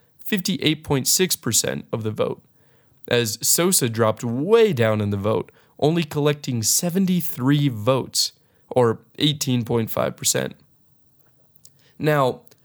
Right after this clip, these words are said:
as I'm sure you've seen, ever since this news was released, fans very passionately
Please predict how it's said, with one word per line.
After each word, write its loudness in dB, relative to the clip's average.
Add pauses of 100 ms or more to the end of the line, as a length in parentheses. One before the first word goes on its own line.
(400)
as 2
I'm 4
sure 2
you've 0
seen, -2 (560)
ever 4
since 2
this -2
news 2
was 0
released, 0 (560)
fans 0 (720)
very 4
passionately 0